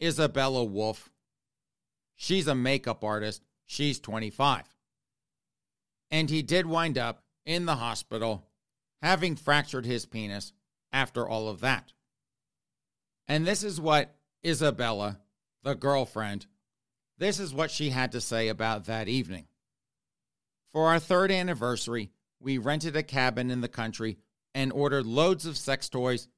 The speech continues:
bondage gear, and booze. Rob felt under pressure to perform the whole weekend, so he bought some Viagra off the internet.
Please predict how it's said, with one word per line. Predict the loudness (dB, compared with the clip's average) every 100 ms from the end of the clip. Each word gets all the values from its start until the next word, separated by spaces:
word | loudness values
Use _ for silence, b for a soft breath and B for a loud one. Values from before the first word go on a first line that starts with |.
| _
bondage | 0 2 2 -2
gear, | -2 -2 0 -4 -6
and | -6 -2
booze. | 0 0 -2 -12 _ _ _ _ _ _ _ _ _ _
Rob | 2 6 6 4
felt | 0 2 4 2
under | 0 -2
pressure | 0 -2 -2 -4 -6 -8 _ _
to | -8
perform | -6 -4 0 0 2
the | 2
whole | 4 4
weekend, | 4 0 0 -2 -4 _ _ _
so | 0 2
he |
bought | 4 6 4
some | 2 -4 2
Viagra | 4 4 2 2 0
off | 0 -2
the | -4
internet. | -4 -4 -4 -8 -14